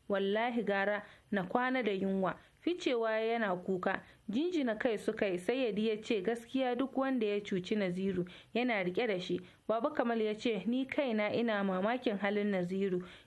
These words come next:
Yaro ne wanda baya manta alkhairi ko sharri.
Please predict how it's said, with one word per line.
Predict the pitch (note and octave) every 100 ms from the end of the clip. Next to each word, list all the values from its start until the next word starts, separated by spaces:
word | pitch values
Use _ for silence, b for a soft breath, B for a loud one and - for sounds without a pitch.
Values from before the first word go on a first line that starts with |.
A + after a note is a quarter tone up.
| A#3
Yaro | C4+ D#4 C#4 A3+
ne | A#3+
wanda | B3+ B3 G#3
baya | B3 D4 B3
manta | G#3+ G#3 A3
alkhairi | F#3 F#3 A3 G#3+ G3+ F#3
ko | F3+
sharri. | F3+ G#3 G3+ F3+